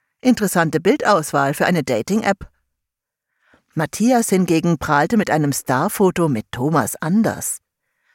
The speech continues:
Ob der wusste, dass er hier gleich mit angeboten wurde? Und bei Fabian, neununddreißig, lächelte noch ein weißhaariger alter Herr mit Fliege ins Bild. Der Großvater? Oder war das der, der hier nach einem Date suchte?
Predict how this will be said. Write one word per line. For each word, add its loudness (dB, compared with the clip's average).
Ob -2
der 4
wusste, 0
dass 2
er 2
hier 2
gleich 0
mit -2
angeboten 2
wurde? 2
Und 2
bei 4
Fabian, 2
neununddreißig, 0
lächelte 0
noch 2
ein 2
weißhaariger 0
alter 2
Herr 0
mit 2
Fliege 0
ins 0
Bild. -2
Der -10
Großvater? -4
Oder 4
war 4
das -2
der, 0
der 2
hier 0
nach 0
einem 0
Date 0
suchte? -4